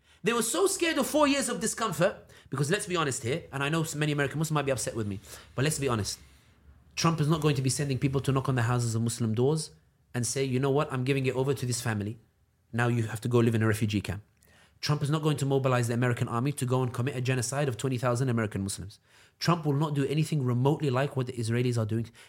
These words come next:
And that's why I liked Hind Maki's tweet, a Sudan-, American Sudanese activist, where she's put a tweet out and she said,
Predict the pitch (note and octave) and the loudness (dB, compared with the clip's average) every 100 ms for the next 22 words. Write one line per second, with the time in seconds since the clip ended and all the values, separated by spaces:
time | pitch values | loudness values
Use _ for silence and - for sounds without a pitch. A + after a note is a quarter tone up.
0 | - B2+ E3+ - F3 C#3 C#3 D3+ - D3 | -8 -4 -2 -2 -2 2 2 2 0 0
1 | B2+ C3+ - A2 - G#2+ F#2 - _ F#2 | 2 0 0 -4 -2 -2 -2 -6 _ -6
2 | - B2+ B2+ A#2 B2+ B2 B2 - A#2+ A#2 | -2 -2 0 0 2 0 -2 -2 0 0
3 | G#2+ - G#2 F#2+ - - - _ _ B2+ | 0 -4 -4 -4 -6 -12 -20 _ _ 0
4 | A#2 - A2+ - D3 B2 B2+ A#2 G#2+ G#2+ | 2 0 -2 -2 0 2 2 2 0 0
5 | B2+ B2+ G#2+ | -2 -2 -4